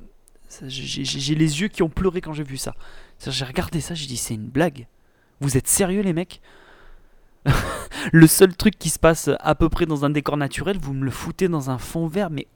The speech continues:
horrible, horrible. Je, je, je, putain, je, je, ça me rend dingue de voir ça, quoi. Putain, payer, payer plus de dix euros pour aller voir ce truc, et on te montre une scène dégueulasse, quoi. Enfin, pff,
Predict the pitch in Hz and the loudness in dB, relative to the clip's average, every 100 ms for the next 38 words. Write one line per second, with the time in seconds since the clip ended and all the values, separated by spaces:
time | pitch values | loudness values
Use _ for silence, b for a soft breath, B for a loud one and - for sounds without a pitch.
0 | _ - 311 247 165 156 - 294 359 175 | _ -2 0 0 -2 -6 -6 -4 -4 -4
1 | 160 - - - 311 359 349 202 160 139 | -4 -6 -4 2 4 6 4 2 -4 0
2 | 254 185 143 B B B B - 147 139 | 2 2 0 B B B B -8 -8 -8
3 | 131 139 135 135 131 - - - 196 143 | -10 -12 -8 -6 -6 -6 -2 2 2 4
4 | 135 135 131 131 B B B - 156 143 | 4 4 2 -4 B B B 0 0 4
5 | 175 180 170 277 180 139 151 - 185 - | 4 6 4 4 4 0 -2 -2 -4 -4
6 | 123 - 175 151 131 180 196 160 147 143 | -8 -6 -2 -2 4 6 8 6 2 -12
7 | - - 170 170 - 226 170 208 202 226 | -6 0 2 2 2 2 0 -4 0 2
8 | 208 247 - 127 135 147 208 - - 190 | 2 0 -2 -2 -2 2 2 0 -4 -6
9 | - - 285 - b b b b b b | -2 -2 -2 -6 b b b b b b
10 | b - - - 147 139 165 160 220 - | b -20 -14 -6 -4 -2 0 4 4 2
11 | 175 147 143 - 233 156 131 139 269 180 | 2 4 4 2 2 0 0 4 6 6
12 | 180 214 - - 117 139 107 - - | 4 4 -2 -6 -6 -6 -8 -12 -14